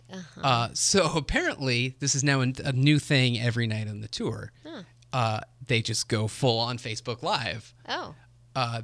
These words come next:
Speaker 2: because apparently the tie-in is she has a daytime talk show coming at the end of the year.
Speaker 1: Really?
Speaker 2: So what they do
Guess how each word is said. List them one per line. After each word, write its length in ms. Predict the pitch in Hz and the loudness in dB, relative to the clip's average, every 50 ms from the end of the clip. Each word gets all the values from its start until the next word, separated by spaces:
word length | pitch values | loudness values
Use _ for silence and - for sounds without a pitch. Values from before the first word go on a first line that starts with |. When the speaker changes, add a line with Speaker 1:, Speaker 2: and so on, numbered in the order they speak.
| - _ | -4 _
Speaker 2:
because 760 | 127 117 - - - - 269 262 165 127 117 113 113 117 - | -2 -2 -2 -6 -6 -2 0 2 2 2 2 0 -2 -4 -6
apparently 340 | 117 - 208 254 240 202 170 | 0 2 2 2 4 4 2
the 100 | 151 - | 2 2
tie-in 380 | - 147 143 143 139 131 120 | 2 2 2 2 4 2 2
is 140 | 117 107 104 | 0 -2 -2
she 160 | - - 120 | -2 -2 -2
has 180 | 110 120 113 - | -2 -2 -4 -4
a 60 | 113 | -6
daytime 420 | 113 - 113 113 - 117 104 104 110 | -6 -4 -4 -4 -4 -6 -8 -10 -10
talk 240 | - 104 104 - | -10 -12 -12 -10
show 180 | - - 92 104 | -10 -10 -10 -10
coming 440 | - - 104 101 104 101 104 104 - _ _ _ _ - | -10 -12 -12 -12 -12 -12 -14 -16 -18 _ _ _ _ -18
at 100 | 135 - | -12 -10
the 120 | 107 107 | -10 -8
end 80 | 107 104 | -8 -10
of 60 | 92 | -10
the 60 | - | -10
year. 300 | 101 104 - - 123 113 - - - | -12 -12 -12 -12 -14 -18 -18 -20 -18
Speaker 1:
Really? 720 | - 190 190 208 247 330 440 494 392 247 190 175 170 160 | -16 -12 -8 -6 -4 -2 -2 -2 -2 -2 -2 -2 0 0
Speaker 2:
So 320 | 165 - - - 240 151 135 | 0 2 4 4 6 6 6
what 240 | 127 170 214 - | 4 2 2 2
they 140 | - 208 175 | 2 2 2
do 480 | 151 175 208 165 123 - 90 92 110 | 2 4 4 4 4 4 0 -4 -6